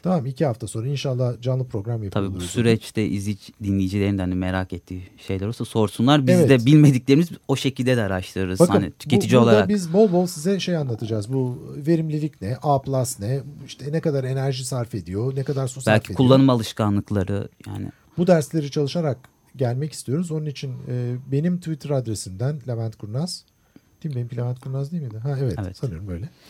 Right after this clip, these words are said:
Speaker 1: Ondan sonra
Speaker 2: Son
Speaker 1: programın,
Speaker 2: Buzul Erimeden.
Speaker 1: e, adresi de Son Buzul.
Speaker 2: Son Buzul da.
Speaker 1: Erimedeni kabul etmiyor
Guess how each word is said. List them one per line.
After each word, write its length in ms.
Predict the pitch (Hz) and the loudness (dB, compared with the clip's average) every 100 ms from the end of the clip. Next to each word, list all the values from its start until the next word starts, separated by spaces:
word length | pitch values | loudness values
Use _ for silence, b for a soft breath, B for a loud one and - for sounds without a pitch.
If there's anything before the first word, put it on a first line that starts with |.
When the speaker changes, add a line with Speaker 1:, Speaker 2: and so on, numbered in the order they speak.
| b b b b b _ | b b b b b _
Speaker 1:
Ondan 260 | 151 156 156 | 2 4 4
sonra 260 | 170 165 | 4 2
Speaker 2:
Son 80 | 139 | 4
Speaker 1:
programın, 380 | 151 143 156 160 | 4 6 6 4
Speaker 2:
Buzul 100 | 104 | 2
Erimeden. 460 | 101 101 143 135 | -4 0 4 4
Speaker 1:
e, 40 | 143 | 4
adresi 380 | 139 139 139 143 | 2 2 0 2
de 100 | 131 | 2
Son 300 | 143 147 131 | 4 4 6
Buzul. 340 | 127 123 143 - | 6 6 4 0
Speaker 2:
Son 240 | - 101 92 | -8 -6 -6
Buzul 240 | 90 92 | -8 -10
da. 140 | - 92 - - _ - | -10 -14 -14 -20 _ 2
Speaker 1:
Erimedeni 440 | 143 135 135 131 | 4 6 6 6
kabul 240 | 131 127 127 | 4 2 4
etmiyor 440 | 127 123 104 101 | 0 -2 -6 -6